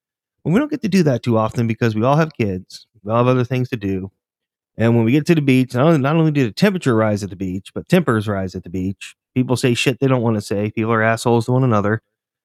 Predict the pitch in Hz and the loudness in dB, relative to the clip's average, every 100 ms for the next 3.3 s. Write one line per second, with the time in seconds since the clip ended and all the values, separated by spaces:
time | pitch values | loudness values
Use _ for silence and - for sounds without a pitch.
0 | _ _ - 233 240 - 139 165 151 135 | _ _ -4 -2 -2 -4 0 2 4 2
1 | 117 127 117 - _ _ _ 90 104 147 | 0 -2 -4 -8 _ _ _ -8 -2 0
2 | 170 147 101 107 143 170 139 139 139 117 | 0 -2 -2 0 0 0 0 2 2 2
3 | 117 113 | 0 -2